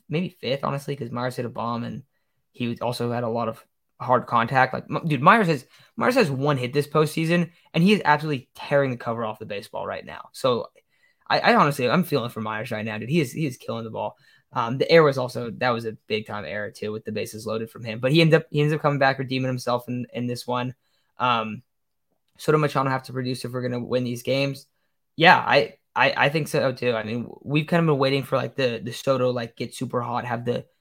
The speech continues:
the crazy blow up game, 'cause that's typically how his performances go. Um, he'll be pretty up and down for the most part,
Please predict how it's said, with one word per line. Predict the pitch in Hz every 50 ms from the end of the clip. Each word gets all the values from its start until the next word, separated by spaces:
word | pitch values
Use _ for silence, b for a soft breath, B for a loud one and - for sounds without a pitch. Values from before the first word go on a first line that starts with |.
| _ _
the | - 123
crazy | - - - 143 139 123 117 123
blow | 113 - 123 123
up | 120 117 -
game, | 135 123 127 120
'cause | - 127 - - - _ _ _ _ _ _ _
that's | 185 190 196 -
typically | - - 190 170 185 180 - 165 147
how | - - 127 131 131 131
his | 131 131 123 117 -
performances | - - 127 113 - - 120 123 127 123 - 120 110 110
go. | - - 113 117 127 139 147 143 b b b b b b b
Um, | - 113 113 107 110
he'll | 131 143 143
be | 143 147 123
pretty | - - - - 156 160 165 170 -
up | - 117 139 -
and | 139 131 120
down | 123 127 120 135 131
for | - - 120
the | 123 123
most | 120 120 120 123 123 - -
part, | - 139 143 147 147 - -